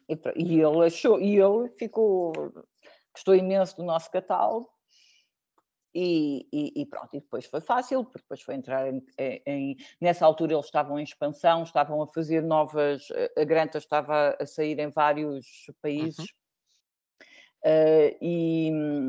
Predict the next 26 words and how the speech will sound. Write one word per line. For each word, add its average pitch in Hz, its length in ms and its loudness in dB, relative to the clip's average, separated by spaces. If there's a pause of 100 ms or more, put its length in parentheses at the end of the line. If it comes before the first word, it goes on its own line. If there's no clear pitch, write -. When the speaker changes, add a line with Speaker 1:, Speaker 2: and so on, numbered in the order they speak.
(260)
Speaker 1:
e, 175 120 0
portanto, 147 880 -2
nós 147 440 -4 (280)
fomos, 156 280 -8 (640)
fomos 143 260 -6
um, 147 160 -8 (120)
um 151 200 -8
deles. 139 420 -4 (380)
Portanto, 160 380 -2
ah, 156 200 4
e 165 300 -2
manteve-se 170 460 2
a 147 40 4
Granta 160 340 0
brasileira 165 840 4
e 175 220 0
a 180 40 2
Granta 170 300 -4
portuguesa. 143 760 -10 (760)
E 156 100 -6
depois 165 480 2
a 151 40 2
Granta 160 360 -2 (360)
brasileira, 156 800 0
com 151 260 0
a, - 60 -2